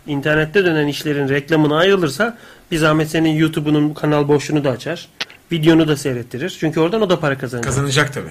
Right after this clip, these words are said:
Speaker 1: Bu kapital değişince, yeri değişince o da değişecektir büyük ihtimalle.
Speaker 2: İşte bunlar hep şeyden kaynaklanıyor.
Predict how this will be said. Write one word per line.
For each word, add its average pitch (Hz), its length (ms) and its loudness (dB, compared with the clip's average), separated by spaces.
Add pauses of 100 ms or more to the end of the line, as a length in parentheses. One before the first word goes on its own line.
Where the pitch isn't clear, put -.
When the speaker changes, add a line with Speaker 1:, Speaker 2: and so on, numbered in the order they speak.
(120)
Speaker 1:
Bu 180 180 -2
kapital 175 480 -2
değişince, 185 380 2
yeri 160 280 2
değişince 170 340 0
o 302 80 0
da 180 120 4
değişecektir 131 560 -4
büyük 120 160 -10
ihtimalle. 127 240 -6
Speaker 2:
İşte 139 60 -2
bunlar 151 200 0
hep 185 80 0
şeyden 156 300 2
kaynaklanıyor. 113 600 -4